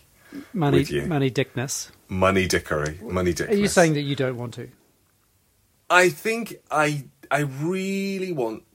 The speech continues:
Speaker 2: to steer away from this conversation
Speaker 1: Okay.
Speaker 2: because I know that
Speaker 1: It's 'cause I just haven't had it. I
Speaker 2: I
Speaker 1: haven't been part of it at all.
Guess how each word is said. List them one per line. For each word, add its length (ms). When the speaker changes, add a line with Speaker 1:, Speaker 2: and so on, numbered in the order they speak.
Speaker 2:
to 160
steer 400
away 280
from 220
this 160
conversation 580
Speaker 1:
Okay. 240
Speaker 2:
because 400
I 140
know 500
that 520
Speaker 1:
It's 140
'cause 160
I 80
just 160
haven't 200
had 240
it. 40
I 180
Speaker 2:
I 20
Speaker 1:
haven't 280
been 200
part 260
of 80
it 160
at 80
all. 360